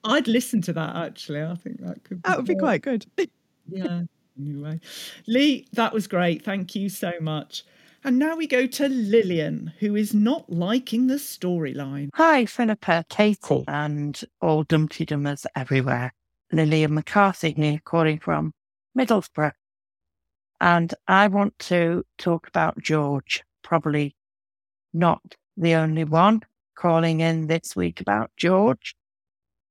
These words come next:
Speaker 3: This storyline, don't like where it's going. Just listened to Thursday's episode, tonight's episode, and I think the guy,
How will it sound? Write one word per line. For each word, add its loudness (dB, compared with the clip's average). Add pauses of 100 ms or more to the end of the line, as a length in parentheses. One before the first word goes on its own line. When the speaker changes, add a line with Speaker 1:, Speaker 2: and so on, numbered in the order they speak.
(120)
Speaker 3:
This 0 (240)
storyline, 0 (340)
don't 2
like 0 (320)
where 2
it's -4
going. 2 (720)
Just -2 (200)
listened 0
to 0
Thursday's 2 (680)
episode, 0 (400)
tonight's -2
episode, -4 (840)
and 2 (640)
I 4
think 2 (340)
the 0
guy, 6